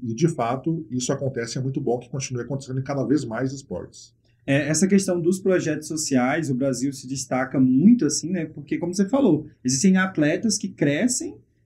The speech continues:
Speaker 2: e aí eles querem trazer essa retribuição e os valores que o esporte podem proporci-, proporcionar pro, pro, pra uma criança, pro crescimento de um jovem, né? Principalmente, então, são projetos altamente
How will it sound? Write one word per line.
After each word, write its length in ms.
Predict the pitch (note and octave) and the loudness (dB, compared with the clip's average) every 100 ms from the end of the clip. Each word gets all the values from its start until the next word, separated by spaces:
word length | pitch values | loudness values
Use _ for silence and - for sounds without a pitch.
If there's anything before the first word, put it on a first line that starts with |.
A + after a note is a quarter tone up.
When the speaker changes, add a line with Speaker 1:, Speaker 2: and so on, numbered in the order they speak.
| - | 2
Speaker 2:
e 100 | - | 4
aí 200 | D3+ D#3 | 6 8
eles 400 | F3 F#3+ F#3+ - | 8 8 6 4
querem 360 | - F3 G3+ A#3+ | -2 2 6 6
trazer 280 | G#3+ F3+ | 6 2
essa 180 | F3+ F3+ | 0 2
retribuição 840 | F#3 F3+ E3+ F3+ - D#3 E3+ B3 B3 - | 0 2 0 0 0 2 8 6 6 -2
e 80 | D#3 | 4
os 100 | F3+ | 4
valores 480 | D#3 F3+ D#3 F#3+ G3 | 4 2 6 6 4
que 120 | - | 0
o 20 | |
esporte 880 | F3+ - C#3 C#3+ C#3 - C#3+ C3+ B2+ - | -4 -2 -2 -2 -6 0 6 6 4 0
podem 420 | C3 C3+ D#3 D3 - - _ _ | -2 0 2 0 -2 -14 _ _
proporci-, 500 | - C#3+ D3 C3+ C#3 C3 | 0 0 0 -4 -4 -6
proporcionar 720 | - C#3 D3 D3+ C#3+ D3 - _ | -8 -8 -2 0 0 -4 -10 _
pro, 240 | - E3+ F#3 | 4 6 6
pro, 240 | D#3 D#3+ | 0 -6
pra 100 | D3+ | 2
uma 140 | F#3 F#3+ | 4 6
criança, 580 | G#3 F3 F#3 G3+ F#3+ | 6 4 4 2 2
pro 140 | C3+ D3 | -2 -4
crescimento 420 | E3 E3 D#3+ D#3+ | -4 -4 -4 -4
de 100 | D3 | -4
um 40 | E3 | 0
jovem, 540 | B2+ A#2+ D3+ E3 C#3+ | 2 4 2 0 4
né? 220 | C3 C#3+ - _ _ | 2 2 -8 _ _
Principalmente, 640 | C#3+ - D#3+ D3 E3 - | 0 4 4 6 4 2
então, 240 | F#3 E3 F#3+ | -2 0 0
são 180 | F#3+ F3 | 0 -2
projetos 680 | E3+ D3+ D3+ F3 E3 - _ | 0 0 0 -4 -4 -10 _
altamente 760 | - C#3+ F#3 D3+ D#3+ - E3+ | -6 -2 2 4 2 -2 -6